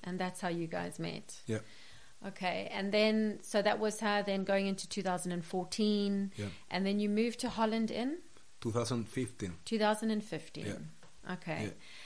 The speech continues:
Speaker 1: And so you carried on with your music in that time?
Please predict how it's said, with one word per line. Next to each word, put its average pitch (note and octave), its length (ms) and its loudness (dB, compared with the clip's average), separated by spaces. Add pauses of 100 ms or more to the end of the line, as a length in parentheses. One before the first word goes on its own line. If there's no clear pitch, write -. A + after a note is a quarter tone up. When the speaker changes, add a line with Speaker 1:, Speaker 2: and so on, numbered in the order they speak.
(240)
Speaker 1:
And G#3 180 2
so G#3+ 840 8 (320)
you G#3 160 -2
carried C4+ 400 10
on A3+ 140 8
with A3 180 4
your G#3 80 6
music F#3+ 380 2
in F#3 100 2
that E3+ 220 0
time? F3 420 -2